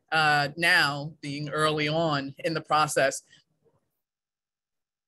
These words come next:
Excuse me. One piece that comes to mind there is really ensuring the stability that's needed for the workforce and sustaining the resourcing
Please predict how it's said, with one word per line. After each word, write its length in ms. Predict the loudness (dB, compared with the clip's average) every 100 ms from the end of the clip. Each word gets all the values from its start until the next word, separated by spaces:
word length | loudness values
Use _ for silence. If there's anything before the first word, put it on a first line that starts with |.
| _
Excuse 300 | -18 -14 -8
me. 60 | -4
One 300 | 0 2 0
piece 280 | -2 -2 0
that 200 | 0 0
comes 340 | -4 -4 -4 -4
to 80 |
mind 420 | 0 2 2 2 0
there 300 | 0 -2 -2
is 380 | -2 -4 -4 -6
really 400 | -2 -2 -2 -4
ensuring 680 | -6 -8 -4 -2 0 -2 -2
the 80 | -4
stability 840 | -2 -4 -2 0 0 0 -4 -6 _ _ _ 2
that's 280 | 2 2
needed 460 | 0 2 4 2 0 -6
for 320 | -2 2 2
the 120 | 0
workforce 840 | -2 0 0 -6 -4 -2 -2 -4 -6 -6
and 280 | -6 -6 -6
sustaining 1000 | -4 -2 -2 -4 0 0 0 0 -2 -2 -8 _ _ -20 _ _
the 460 | 0 4 6 4 2
resourcing 840 | -6 -4 -2 -2 0 0 0 -2 -2